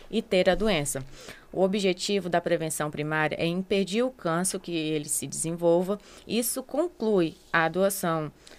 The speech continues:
de um modo da vida saudável e evita a exposição de substâncias causadoras de câncer.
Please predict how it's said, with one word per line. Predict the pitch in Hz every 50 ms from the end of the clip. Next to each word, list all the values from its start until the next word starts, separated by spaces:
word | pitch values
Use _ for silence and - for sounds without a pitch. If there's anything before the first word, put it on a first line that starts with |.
| - - - - - -
de | - 156 156 185 196
um | 208
modo | 220 214 202 180 175 170 170 165 151 165 160 -
da | 156 165 165
vida | 160 156 160 147 165
saudável | - - 185 185 185 180 175 170 156 156 160 160 208 214 - -
e | 226 233
evita | 214 220 196 208 208 202 202
a | 220
exposição | 254 254 - 240 240 214 220 202 - 196 190 208
de | 196 220
substâncias | - - 202 185 208 196 - 170 190 190 - -
causadoras | - - 180 180 180 185 175 170 170 170 185 185 170
de | 196 214
câncer. | - - 170 143 139 139 - 143